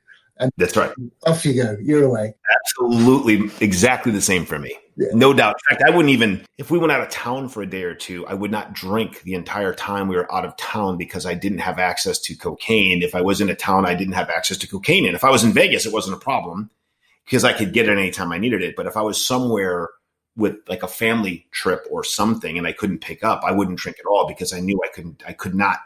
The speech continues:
Speaker 2: do that. I, I wouldn't make it.
Speaker 1: Agony if you can't get it. It's, no, it's just torture.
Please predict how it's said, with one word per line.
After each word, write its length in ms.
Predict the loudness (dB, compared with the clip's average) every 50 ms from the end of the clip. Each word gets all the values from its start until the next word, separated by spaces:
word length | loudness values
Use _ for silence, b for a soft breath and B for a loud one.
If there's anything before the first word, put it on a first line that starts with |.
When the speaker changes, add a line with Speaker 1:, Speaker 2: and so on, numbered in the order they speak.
| _ -18 -10
Speaker 2:
do 160 | -4 -4 -2 -2
that. 100 | -2 -4 -6 -8 -12 _ _ -6
I, 140 | -4 -4 -2 0
I 40 | 2
wouldn't 200 | 2 2 0 0
make 200 | -2 -4 -4 -8
it. 80 | -12 -18 _ _ _ _ _ 0
Speaker 1:
Agony 400 | 2 4 4 4 4 4 4 4
if 100 | 2 0
you 80 | -2 0
can't 220 | 2 2 2 2
get 120 | 2 0
it. 180 | 0 0 -2 -4 0
It's, 300 | 0 0 0 -2 -8 _ -2
no, 140 | -2 0 0
it's 100 | 0 0
just 200 | -2 -4 -2 0
torture. 380 | 0 0 0 0 -2 -4 -6